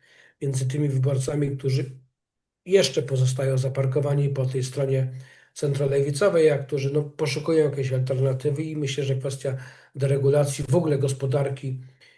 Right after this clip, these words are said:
postrzegania właśnie w, mniej w tym wymiarze takim mocno socjalnym,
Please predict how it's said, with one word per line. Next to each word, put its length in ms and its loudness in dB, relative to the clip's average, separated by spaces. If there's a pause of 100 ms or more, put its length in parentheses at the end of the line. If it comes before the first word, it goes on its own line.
(160)
postrzegania 920 0
właśnie 460 0
w, 140 0
mniej 600 6
w 80 -6
tym 200 -2
wymiarze 400 2
takim 300 -4
mocno 420 -2 (280)
socjalnym, 840 -2